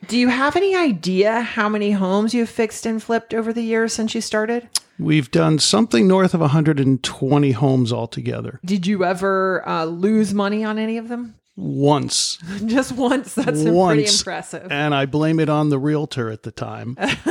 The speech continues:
Speaker 2: Uh, we went into a market that
Speaker 1: That's not good.
Speaker 2: Well, we went into a market that we were not familiar with.
Speaker 1: Mm-hmm.
Speaker 2: And the realtor said, "Oh, here's what you can sell it for once it's renovated and fixed up."
Speaker 1: So do you have any way to substantiate that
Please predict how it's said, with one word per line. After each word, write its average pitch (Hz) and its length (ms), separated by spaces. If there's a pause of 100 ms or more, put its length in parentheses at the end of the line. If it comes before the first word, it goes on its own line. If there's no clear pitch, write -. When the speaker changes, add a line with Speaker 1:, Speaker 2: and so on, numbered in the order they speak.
(300)
Speaker 2:
Uh, - 240
we 143 140
went 156 200
into 175 280
a - 20
market 156 540 (100)
that 196 80
Speaker 1:
That's 233 220
not 170 220
good. 160 200
Speaker 2:
Well, 170 160
we 165 100
went 190 180
into 196 180
a 175 60
market 160 320
that 143 80
we 139 120
were 135 160
not 135 200
familiar 131 440
with. 117 380 (240)
Speaker 1:
Mm-hmm. 175 340 (140)
Speaker 2:
And 131 680
the 127 140
realtor 151 440
said, 147 240
"Oh, 151 180
here's 151 300
what 143 160
you 139 120
can 127 160
sell 135 280
it 131 60
for 127 280
once 123 300
it's - 380
renovated 123 600
and 113 100
fixed - 360
up." - 320 (640)
Speaker 1:
So - 240
do 277 80
you 269 140
have 262 300
any 285 180
way 214 280
to 214 100
substantiate 202 1200
that 190 320